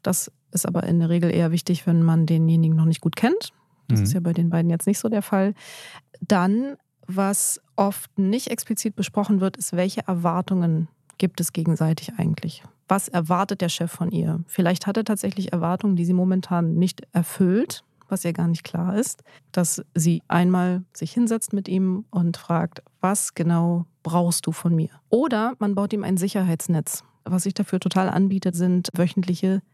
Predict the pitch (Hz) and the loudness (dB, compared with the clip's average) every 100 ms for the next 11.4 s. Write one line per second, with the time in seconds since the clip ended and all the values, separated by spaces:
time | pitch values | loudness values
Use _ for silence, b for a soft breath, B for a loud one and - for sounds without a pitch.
0 | _ 208 196 165 151 - - - 175 - | _ 0 2 2 0 -4 -10 -4 -4 0
1 | 175 - 165 - - 165 160 151 - 147 | -4 -2 -2 -4 -2 0 2 0 0 0
2 | 170 427 156 151 160 175 247 415 - _ | -2 -2 0 2 2 2 2 -2 -6 _
3 | 190 180 185 208 233 196 - 202 - - | 2 4 4 4 2 0 0 -2 -2 -6
4 | - - 165 196 196 185 185 - 180 185 | -8 -2 2 2 2 0 -2 0 -2 0
5 | 170 170 165 170 - 170 - 165 160 b | 0 2 2 0 -2 -4 0 2 0 b
6 | b b b b - 170 165 - 147 - | b b b b -2 0 0 -4 -4 0
7 | 185 196 226 240 170 185 165 156 156 135 | 0 2 0 -2 -2 -2 0 0 0 4
8 | 220 240 247 B B B B 185 165 - | 4 4 0 B B B B -2 -2 0
9 | - - 170 156 165 - 202 214 - 254 | -6 -6 -2 0 -2 -2 -2 -2 0 -2
10 | 294 - 185 175 170 165 170 165 - 170 | -2 0 0 2 0 0 -2 -4 -6 -6
11 | - 180 190 214 | -2 2 4 2